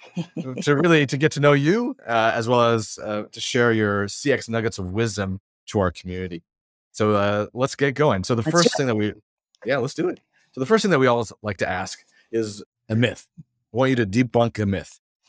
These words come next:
Speaker 2: So what is one C X myth that you like to debunk? And this is something that perhaps is misunderstood, that you constantly have to repeat,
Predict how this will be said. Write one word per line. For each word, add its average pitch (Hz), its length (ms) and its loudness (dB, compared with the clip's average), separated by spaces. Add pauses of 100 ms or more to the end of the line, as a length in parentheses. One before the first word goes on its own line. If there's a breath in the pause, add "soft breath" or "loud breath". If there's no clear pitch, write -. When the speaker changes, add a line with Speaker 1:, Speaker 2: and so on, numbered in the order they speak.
(140 soft breath)
Speaker 2:
So 110 300 0 (280)
what 175 140 2
is 190 320 0 (320)
one 143 480 2
C 127 320 0
X 120 200 2
myth 110 440 0
that 95 80 -4
you 98 80 -2
like 98 100 -2
to 101 100 -6
debunk? 85 220 -8 (400)
And 101 100 -10
this 113 140 -6
is 113 240 0
something 107 220 -2
that 101 260 -4
perhaps 104 300 -4
is 92 100 -8
misunderstood, 107 840 0 (560 soft breath)
that 101 100 -10
you 98 200 -4
constantly 107 360 -4
have 98 100 -4
to 98 80 -4
repeat, 135 500 -2